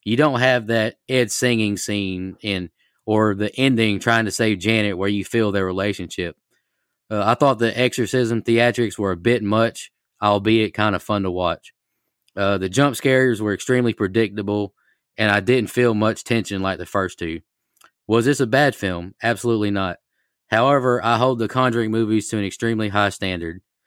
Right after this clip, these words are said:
Uh, I gave this a seven and a quarter. Yes, lower than films such as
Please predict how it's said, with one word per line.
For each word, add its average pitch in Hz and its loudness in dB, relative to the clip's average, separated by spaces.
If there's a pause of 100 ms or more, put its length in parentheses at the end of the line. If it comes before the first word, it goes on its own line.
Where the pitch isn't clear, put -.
(420)
Uh, 101 0
I 113 4
gave 139 2
this 131 0
a 104 -2
seven 131 2
and 117 2
a 104 -2
quarter. 87 -2 (480)
Yes, 135 0
lower 139 2
than 120 -2
films 120 0
such 117 -2
as 104 -2